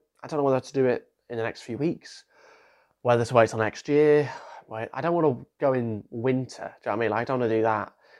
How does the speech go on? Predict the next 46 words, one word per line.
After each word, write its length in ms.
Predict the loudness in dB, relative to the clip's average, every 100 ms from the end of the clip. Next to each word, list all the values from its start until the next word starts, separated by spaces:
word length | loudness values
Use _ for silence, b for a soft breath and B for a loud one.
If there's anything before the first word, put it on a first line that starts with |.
| -4
Like, 140 | -4
it's 100 | -4
still 200 | 2 2
decent 360 | 2 -2 -2 -4
weather 280 | -2 -2 -2
in 80 |
Rome, 300 | 0 0 -2
so 120 | -8 -10
I'm 80 |
tempted 400 | -8 -4 -4 -4
to 80 | -2
go 160 | 0 0
at 60 |
some 180 | -2 -8
point 240 | -6 -8 -4
soon, 340 | -2 0 0
but 240 | -2 -2 B B B B 0
also 280 | 0 2
it's, 80 | -2
like, 140 | -4 -2
another 200 | -2 -2
few 200 | -2 -2
hundred 260 | -2 -10
quid. 360 | -4 0 0 0
I 60 |
don't 200 | -2 -4
exactly 320 | -4 -8 -8 -6
have 340 | -2 -2 -4 _ _ -4
lots 380 | -4 -4 -6
of 100 | -6
money, 380 | -2 0 2 0
so 200 | -4 -6
it's 140 | -6 -4
sort 220 | -4 -4
of 100 | -4
like 240 | -6 -4
a, 220 | -6 -8 B B B B B _
you 80 | -4
know, 260 | -2 -2 -4
a 60 | -10
bit 160 | 0 0
of 140 | 4
a 140 | 4
risky 420 | 4 0 -4 -6 -6
decision, 420 | -2 -2 -2 -4
perhaps. 520 | -6 -8 -8 -20